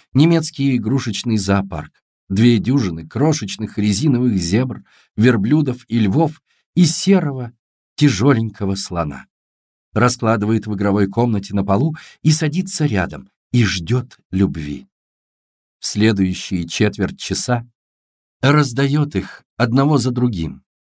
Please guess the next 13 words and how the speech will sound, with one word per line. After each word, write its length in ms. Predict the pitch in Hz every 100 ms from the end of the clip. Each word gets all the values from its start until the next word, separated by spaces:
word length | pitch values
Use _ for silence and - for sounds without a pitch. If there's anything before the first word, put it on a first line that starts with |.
| _
счастливая, 920 | - 135 123 - 117 113 78 69 - _ _ _ _ _ _
с 160 | -
пылающими 840 | - 135 139 151 139 123 - 104 120
щеками, 640 | - 110 92 90 76 - _ _ _ _
всех 560 | - - 196 175 - -
зебр 600 | 90 87 131 156 127 - _
и 100 | 113
жирафа, 560 | 95 98 85 78 - _ _ _ _ -
верблюда 580 | 131 139 117 139 143 131
и 100 | 127
гориллу 420 | 120 120 127 120
с 80 | 101
детёнышем, 680 | 107 - 92 78 - -